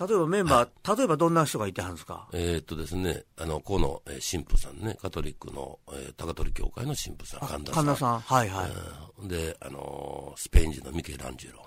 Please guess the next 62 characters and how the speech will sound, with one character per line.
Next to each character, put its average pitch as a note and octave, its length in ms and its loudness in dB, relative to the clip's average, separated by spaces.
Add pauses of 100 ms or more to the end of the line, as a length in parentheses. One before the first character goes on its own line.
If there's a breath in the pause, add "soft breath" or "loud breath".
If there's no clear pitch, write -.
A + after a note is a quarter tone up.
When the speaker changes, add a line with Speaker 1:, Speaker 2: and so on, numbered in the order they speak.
(200)
Speaker 1:
へ A2 40 -4
ー。 G2 880 -6
Speaker 2:
我 E2 160 -2
々 C#2+ 140 2
ミ D#2+ 120 -2
ケ - 80 -8
ち - 100 -4
ゃ - 20 -4
ん、 B1 60 -8
ミ C2 80 -10
ケ - 100 -14
ち - 80 -12
ゃ - 40 -14
ん - 20 -14
言 - 80 -10
っ - 40 2
て A#2 60 2
る A2 100 2
ん G2+ 260 -2
で F#2+ 40 -14
す - 60 -14
け A2 60 -4
ど、 A2 60 0
Speaker 1:
へ G#2 40 -2
ー、 F#2+ 40 -4
は F#2 60 -8
い。 - 120 -14 (420 soft breath)
Speaker 2:
ミ - 40 -10
ケ E2+ 120 -4
ラ A#2 120 -2
ン B2+ 60 -2
ジ A2 100 -4
ェ - 40 -4
ロ D#2+ 80 -8
と - 120 -6
い - 60 6
う B1+ 40 -4
名 C2 100 -8
前 B1+ 80 -10
っ - 40 -14
て - 100 -16 (100)
す - 160 12
ご A2 100 8
い B2+ 60 4
で - 60 0
す - 100 2
よ - 60 -4
ね。 - 120 -6
Speaker 1:
<laughs> - 0 -
ほ - 160 10
ん D3+ 60 10
ま C#3 160 10
で C3 100 4
す B2+ 140 8
ね。 B2+ 400 2
Speaker 2:
う - 100 -6
ん。 D#2 320 4 (160)
Speaker 1:
本 G#3 180 8
名 B2 120 6
で F2+ 80 0
す - 80 4
か？ A#2+ 140 0